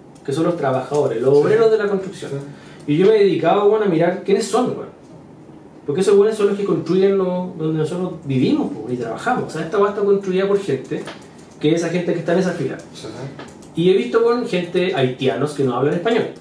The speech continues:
Speaker 1: gente que ha estado en la cárcel, gente que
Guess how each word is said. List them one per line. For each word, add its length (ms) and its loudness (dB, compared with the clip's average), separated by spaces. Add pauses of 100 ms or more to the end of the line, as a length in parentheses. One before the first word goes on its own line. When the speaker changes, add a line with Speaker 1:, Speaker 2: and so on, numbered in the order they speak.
(800)
Speaker 1:
gente 240 0
que 60 4
ha 40 2
estado 220 -4
en 80 -4
la 80 -6
cárcel, 380 -2 (540)
gente 300 -2
que 180 0